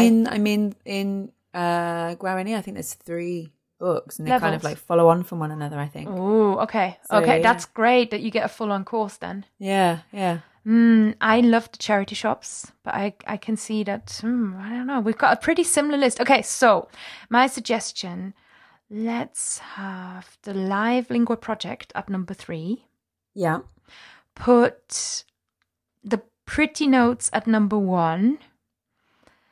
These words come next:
Speaker 1: Mm.
Speaker 2: And I love the charity shops, and I love Clothes Master too.
Speaker 1: Clothes Master.
Speaker 2: Okay, do you want that to go number one?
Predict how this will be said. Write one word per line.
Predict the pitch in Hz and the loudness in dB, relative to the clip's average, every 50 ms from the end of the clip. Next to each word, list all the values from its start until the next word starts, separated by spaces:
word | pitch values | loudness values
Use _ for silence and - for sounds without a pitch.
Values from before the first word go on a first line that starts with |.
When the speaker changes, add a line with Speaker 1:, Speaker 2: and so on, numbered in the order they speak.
| - 247 | -14 -10
Speaker 1:
Mm. | 254 226 208 190 185 170 165 | -6 -6 -4 -4 -4 -4 -4
Speaker 2:
And | - 208 214 214 233 - _ _ - | -2 0 0 0 -2 -2 _ _ -8
I | - 254 254 269 269 277 277 269 | -4 -2 0 2 2 2 2 2
love | 262 269 262 262 262 - | 2 2 0 0 -2 -4
the | - - | -10 -12
charity | - - - 254 240 240 233 240 | -8 -4 -2 -2 -2 -2 -2 -6
shops, | 208 - - 220 214 - - - - - | -8 -10 -8 -10 -10 -12 -12 -16 -12 -6
and | - 233 233 | -2 0 2
I | 240 226 226 | 2 2 2
love | 226 233 226 - - | 2 0 -2 -4 -8
Clothes | - - 247 233 240 233 233 214 - | -6 -4 -2 0 0 0 0 0 0
Master | 214 208 202 202 - - - - - 214 | -2 -2 -2 -4 -8 -10 -12 -12 -12 -14
too. | - - - - - - 294 302 277 220 190 170 165 165 160 180 - _ _ _ _ _ _ _ _ _ _ _ _ _ _ _ - | -12 -8 -8 -8 -8 -6 -4 -2 -2 -2 -2 -2 -4 -4 -4 -6 -8 _ _ _ _ _ _ _ _ _ _ _ _ _ _ _ -20
Speaker 1:
Clothes | - - - - - - - | -20 -20 -20 -20 -20 -20 -20
Master. | - - - - - - - - - - - _ _ _ _ _ - | -18 -16 -16 -16 -16 -16 -14 -16 -16 -16 -18 _ _ _ _ _ 2
Speaker 2:
Okay, | 240 240 302 302 226 185 - - - | 4 6 6 6 4 4 0 -2 0
do | - | 2
you | 233 | 4
want | 262 262 | 6 6
that | 247 254 247 | 6 4 2
to | - | 2
go | 233 254 | 4 6
number | 240 240 226 208 226 | 8 8 8 6 4
one? | 202 196 190 202 254 | 2 0 0 0 -2